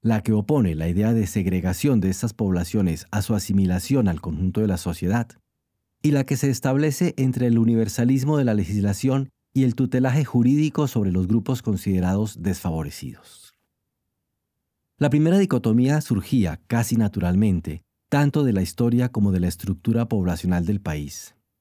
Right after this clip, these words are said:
La segregación o separación de las poblaciones originarias nunca pudo llevarse a cabo por completo en Guatemala, a diferencia de lo que ocurriera en otras naciones de la región, donde los indígenas eran pocos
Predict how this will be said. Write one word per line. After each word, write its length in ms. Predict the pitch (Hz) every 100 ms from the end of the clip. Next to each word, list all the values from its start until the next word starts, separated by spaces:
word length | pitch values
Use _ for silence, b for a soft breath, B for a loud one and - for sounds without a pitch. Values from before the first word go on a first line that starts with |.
| _ _ _
La 220 | - 85 80
segregación 920 | - 87 - 78 - 139 120 73 - _ _
o 120 | - 107
separación 560 | 107 92 90 87 113
de 80 | 117
las 140 | 113
poblaciones 600 | - 90 87 85 101 113
originarias 720 | 110 90 92 95 101 110 117 - _ -
nunca 460 | 135 170 170 160 147
pudo 280 | 147 139
llevarse 440 | 127 98 92 98 120
a 80 | 110
cabo 280 | 110 113
por 180 | 107 95
completo 480 | - 101 101 110 127
en 80 | 117
Guatemala, 680 | 90 92 98 196 - 82 _ _ _ _
a 60 | 127
diferencia 600 | 123 - 127 143 131 151
de 60 | 143
lo 140 | 107
que 100 | 113
ocurriera 520 | 98 92 104 110 117
en 120 | 120 117
otras 340 | 127 123 113
naciones 360 | 104 - 104 110
de 80 |
la 100 | 98
región, 460 | 80 78 110 107 110 _ _ -
donde 220 | 151 135
los 180 | 127 127
indígenas 420 | 120 131 143 113
eran 240 | 113 113
pocos 520 | 113 139 - 85 -